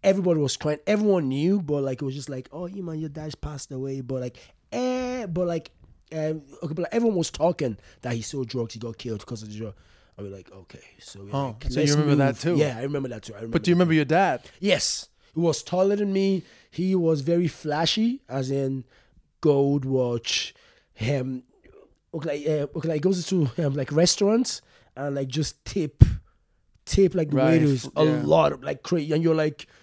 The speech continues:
Speaker 1: "What are you doing?" <laughs> He's like, "Don't worry." Yes, and also, I have step, step brothers, which I found out, I think, five years ago.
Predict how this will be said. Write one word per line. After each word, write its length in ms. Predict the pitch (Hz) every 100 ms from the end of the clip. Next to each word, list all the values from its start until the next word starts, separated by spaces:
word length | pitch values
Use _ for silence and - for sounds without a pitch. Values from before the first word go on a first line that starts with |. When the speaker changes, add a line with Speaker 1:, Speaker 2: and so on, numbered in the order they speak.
| _ _ _ _ 262
Speaker 1:
"What 960 | 185 294 302 311 330 269 165 202 349
are 20 | 381
you 140 | 349
doing?" 500 | 311 403 359 123 127
<laughs> 40 | -
He's 280 | 269 -
like, 180 | 240 214
"Don't 180 | 208 202
worry." 340 | 185 160 127 107 _ _ _ _ _ _ _ -
Yes, 520 | 165 202 147 - - -
and 160 | 170 - -
also, 720 | 302 415 - 175 143 160 175 - - _ _ _ _ _ _ _ - -
I 520 | 208 226 233 247 269 - _ -
have 300 | 185 185 185
step, 600 | - - 269 254 - - - _ _ _
step 380 | - - 294 208
brothers, 600 | 170 165 170 196 - - -
which 460 | 190 214 247 - 262
I 300 | 165 180 180
found 440 | 170 - 180 185 170
out, 540 | 160 151 151 - - - _ _ _ _ _ _ _ _ _ _ _ _ _ -
I 100 | 160
think, 180 | 190
five 260 | - 208 170
years 200 | 180 175
ago. 200 | 147